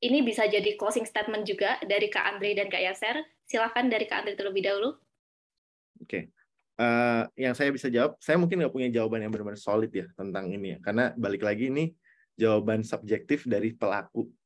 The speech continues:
Speaker 2: dari se-, seorang praktisi, ya, salah satu praktisi dari ribuan praktisi yang ada gitu ya. Kita selalu berpikir bahwa, em, di awal kita tahu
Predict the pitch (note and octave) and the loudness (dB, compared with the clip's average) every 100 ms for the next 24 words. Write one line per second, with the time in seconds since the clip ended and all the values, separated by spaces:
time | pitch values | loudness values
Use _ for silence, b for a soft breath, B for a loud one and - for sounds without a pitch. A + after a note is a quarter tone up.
0 | _ - F#2 G#2 - - - A2+ G#2 F#2+ | _ -6 -4 -4 -8 -18 -4 0 0 0
1 | G#2+ G2+ A2 - A#2+ A#2+ - b b _ | -2 -2 -6 -2 -2 -4 -10 b b _
2 | - - A2 A#2 C#3+ - C3+ C#3 B2 B2 | -20 -2 0 2 2 6 6 6 0 0
3 | C3+ A#2+ G#2+ G#2+ G#2+ A2+ G#2+ A2 A2 A2+ | 0 2 2 0 -2 -2 2 2 2 -2
4 | - A#2 A#2 B2 G2+ G2 G#2 E2+ - F2 | -2 -2 0 -2 -2 -4 -4 -4 -8 -8
5 | - B B B B - F#3 F3 A#2 C3+ | -10 B B B B 0 0 4 4 4
6 | C3+ - - G#2+ A#2 G2+ D#3 B2+ G2 F#2 | 2 -4 -4 -4 -2 0 2 2 0 2
7 | A#2 - _ _ _ _ _ _ - G#2+ | 0 0 _ _ _ _ _ _ -4 0
8 | G#2 G2 F#2 F#2 F2 - _ _ _ _ | 0 -4 -6 -8 -10 -16 _ _ _ _
9 | - B2+ A2+ A#2+ C3+ C3+ B2+ A#2+ A2+ A#2+ | -2 4 6 6 4 0 -2 2 2 2